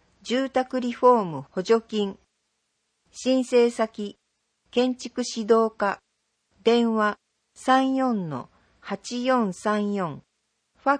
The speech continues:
クス二二の六零一三。事業者向け、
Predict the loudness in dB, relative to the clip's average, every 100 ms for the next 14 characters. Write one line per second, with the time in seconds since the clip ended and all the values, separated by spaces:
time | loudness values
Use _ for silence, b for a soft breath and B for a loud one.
0 | -4 -16 -14 -12 -14 -16 _ _ _ _
1 | 0 2 0 0 0 0 -2 -8 -12 _
2 | _ -6 -4 -4 2 2 4 -2 -6 -16
3 | -12 -8 -8 -10 _ _ _ _ _ _
4 | _ _ _ _ _ _ _ -12 -6 2
5 | 2 2 0 0 -2 -2 -4